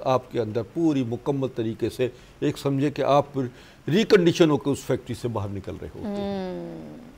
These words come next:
Speaker 1: तो ये ऐसे टाइमिंग होते हैं जिसे हम ज़ाया कर देते हैं। और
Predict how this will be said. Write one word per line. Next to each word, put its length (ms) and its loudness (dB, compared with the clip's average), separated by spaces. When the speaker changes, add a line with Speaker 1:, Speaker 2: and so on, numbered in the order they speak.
Speaker 1:
तो 60 8
ये 180 10
ऐसे 160 6
टाइमिंग 300 8
होते 180 6
हैं 100 8
जिसे 220 2
हम 160 6
ज़ाया 260 8
कर 180 -6
देते 300 -10
हैं। 180 -14
और 260 12